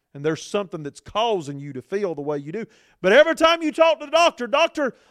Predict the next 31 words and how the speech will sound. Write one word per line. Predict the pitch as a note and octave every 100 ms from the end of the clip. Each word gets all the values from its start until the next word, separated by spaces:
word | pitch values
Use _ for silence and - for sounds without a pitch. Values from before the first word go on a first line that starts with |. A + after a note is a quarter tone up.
| -
let's | C#4 -
get | E4+ F4
down | E4+ F4 E4+
to |
the | D4
root | D4 F#4 E4+
problem. | - D#4+ F4 C4 D3 A#2+ D3
Let's | D4 -
figure | - F4 D4+
out | E4 D4+
what's | A#3 C#4+ -
causing | - E4 F#4 F4+ C#4+ G3 G#3+ F#3+
me | F3+ D#3+ D3+ D3 _ _ _
to | -
feel | - G#3 E3
the |
way | D3 D3
I | A#2+
feel." | A2 - A2+ C#2 _ _ _ _ _ _ _ _ _ _ _ _ _ _ _ _ _
Amen? | D3+ D#3 G3 C#4+ D#4 _ _ _ _ _ _ _ _ _ _ _ _ - - A2+ F#2 G2 B2
And | C3
the | C3+
doctor | E3+ F3+ -
says, | D3 D3+ D#3+
"No, | G#3 G#3+
let's | A3 G#3+
just | - G3+ -
keep | G#3 F3 _ -
treating | G3 E3+ C#3
the |
symptoms." | - F#3 C#3+ _ - _ _